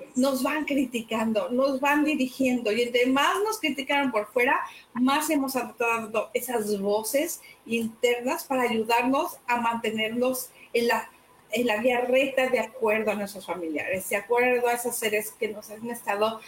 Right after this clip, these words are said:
tratando de, de, de llevar, ¿no? Pero hay que empezar a ver realmente qué opinión tengo de mí, qué opinión tengo de mí, porque muchas veces eso que piensas que está mal de ti,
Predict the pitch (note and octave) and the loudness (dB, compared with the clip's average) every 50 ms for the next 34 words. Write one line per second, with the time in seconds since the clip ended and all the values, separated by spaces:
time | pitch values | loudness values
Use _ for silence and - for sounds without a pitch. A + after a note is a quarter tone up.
0 | - - - - - G#3+ G3+ G3 G3 G3 - G#3 G3+ G#3+ G#3+ G3+ G3+ F#3+ G3 F#3+ | -20 -20 -14 -6 -2 0 2 2 0 0 0 0 0 0 0 0 0 0 0 0
1 | F3 F#3 F#3+ F3 - - - G3+ - - G3 F3 E3 D#3+ - F3 F3 - - - | 2 2 0 -2 -2 -4 -8 -8 -4 2 2 4 4 2 0 -4 -8 -10 -10 -16
2 | - - _ - - - - - - _ - A3 A3+ G#3+ G#3+ A3 G#3+ G#3+ G#3+ G#3+ | -20 -20 _ -20 -20 -18 -18 -18 -10 _ 0 0 2 2 2 2 4 2 2 2
3 | F#3 - - G#3 G3 G#3 G#3 A3 G#3+ - - - - - - - - - - - | 0 -2 -4 -2 0 2 2 2 2 -2 -4 -12 -18 -20 -20 -20 -20 -14 -6 0
4 | - D4 D4 D#4 E4+ G#4 - C#5 C#5 - - C4 - D#4+ D#4 D#4 C#4+ C4+ - B3+ | 2 4 4 4 4 4 2 2 2 2 2 2 4 2 4 4 4 4 4 4
5 | A3+ G#3+ G3 F#3 - A#3 A#3+ A#3 A#3+ A#3+ B3 B3 A#3+ B3+ A#3+ - - - - E4 | 2 2 0 -2 -2 -2 -2 0 0 0 0 2 2 0 0 -2 -6 -6 -2 -2
6 | E4+ E4+ F4 F4 D#4+ D#4+ D#4+ E4 D#4 D4 D4+ D4 C#4+ C#4 D4 D4+ C4+ A#3 G#3 G#3+ | -2 0 2 2 2 4 2 2 2 2 2 2 2 2 2 2 2 0 0 -2
7 | F#3+ - - _ _ _ _ _ _ _ _ - - D#4+ D#4 D#4+ E4+ D#4+ D4+ D#4 | -4 -6 -12 _ _ _ _ _ _ _ _ -2 -2 -2 0 0 0 2 2 2
8 | D#4+ D#4 D4 D4 D4+ C#4+ C4+ C4 C4 A#3+ A#3+ A3 G3+ - - - - - - - | 2 2 2 2 2 2 2 2 2 2 0 -2 -4 -4 -8 -16 -20 -20 -20 -20
9 | - _ - - C4+ C4+ C4+ C4+ C4 C4 C4 B3+ D4 D#4 D#4 E4+ D#4+ D4+ - D4 | -20 _ -2 0 0 0 2 2 4 4 4 4 2 2 0 -2 -2 0 0 0
10 | D4+ C4 C#4 C4 C4 C#4 C4+ C#4+ C#4 - B3+ A#3+ B3 - C4 D4+ D#4 D4+ D#4 D4+ | 0 0 0 0 0 0 0 -2 0 -2 -2 -4 -4 -4 -2 -2 0 0 -2 -2
11 | - - C4 - C4 B3 B3 B3 A#3+ A#3+ A#3 A3+ A#3+ A#3+ - A3+ B3+ D4 D4+ - | -2 -2 -2 -2 0 0 0 0 0 0 0 -2 -2 -2 0 0 0 0 0 -4